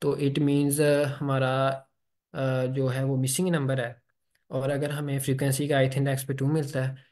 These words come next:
it means that is हम, वो हमारा जो है वो, अ, डुप्लीकेट नंबर है। और एक चीज़ और नोट करनी है कि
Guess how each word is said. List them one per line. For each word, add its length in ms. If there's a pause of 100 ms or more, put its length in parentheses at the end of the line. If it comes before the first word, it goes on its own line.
(140)
it 140
means 240
that 280
is 80
हम, 420
वो 180
हमारा 340
जो 140
है 100
वो, 380 (420)
अ, 420
डुप्लीकेट 500
नंबर 300
है। 180 (400)
और 160
एक 200
चीज़ 180
और 120
नोट 220
करनी 260
है 80
कि 360